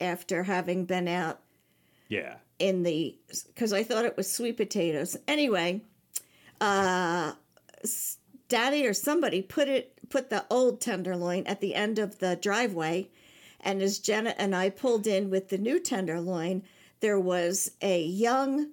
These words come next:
Speaker 1: uh, bald eagle trying to lift the whole roast and fly away with it. Uh, it was too heavy for him, and the crows came and pecked at it all day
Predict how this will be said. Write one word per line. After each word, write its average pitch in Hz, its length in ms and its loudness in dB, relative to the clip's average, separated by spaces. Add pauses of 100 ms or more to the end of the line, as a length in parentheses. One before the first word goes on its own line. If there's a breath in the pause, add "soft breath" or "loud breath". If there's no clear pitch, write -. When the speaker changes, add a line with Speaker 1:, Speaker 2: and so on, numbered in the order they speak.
(520)
Speaker 1:
uh, 185 260 0
bald 233 500 2
eagle 208 680 0 (100)
trying 226 360 -2
to 240 160 0
lift 233 680 -2 (380)
the 185 560 2 (360 soft breath)
whole 254 340 2
roast 202 720 0 (760)
and 185 240 -2
fly 214 260 0
away 202 360 2
with 196 200 -2
it. 147 240 -4 (840 soft breath)
Uh, 175 260 0
it 208 60 2
was 226 200 2
too 285 200 0
heavy 277 360 0
for 156 220 -6
him, 170 420 -2 (880 soft breath)
and 185 380 0
the 190 60 2
crows 277 420 2
came 156 480 -2 (240)
and 170 400 -2 (160)
pecked 240 320 -6
at 180 220 -2
it - 180 -4 (180)
all 277 240 4
day 170 520 -2